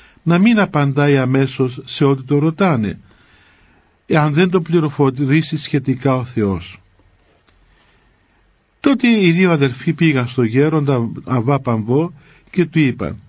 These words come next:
«Αββά, δώσε μας την ευχή σου». Τότε εκείνος τους ρώτησε, «Θέλετε να φύγετε;» Το απεκρίθηκαν, «Ναι».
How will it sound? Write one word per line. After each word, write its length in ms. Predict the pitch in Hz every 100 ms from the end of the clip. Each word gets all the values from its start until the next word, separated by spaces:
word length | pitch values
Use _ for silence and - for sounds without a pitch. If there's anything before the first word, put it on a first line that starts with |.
| _ _ _ -
«Αββά, 400 | 160 139 180 165
δώσε 360 | 170 180 -
μας 240 | 175 170 165
την 160 | 156
ευχή 360 | 143 139 131 107
σου». 340 | - - - _ _ _ _ _ _ _ _ _ _ _ _
Τότε 240 | - 208 202
εκείνος 380 | 190 196 185 170
τους 120 | 143
ρώτησε, 640 | 147 147 113 98 - 92 - _ _ _ _ _
«Θέλετε 500 | - 127 131 135 143
να 140 | 117
φύγετε;» 640 | 107 123 139 196 196 160 127 - _ _ _ _ _ _ _ _
Το 80 | -
απεκρίθηκαν, 920 | 180 175 170 202 196 - 190 180 175
«Ναι». 260 | 151 117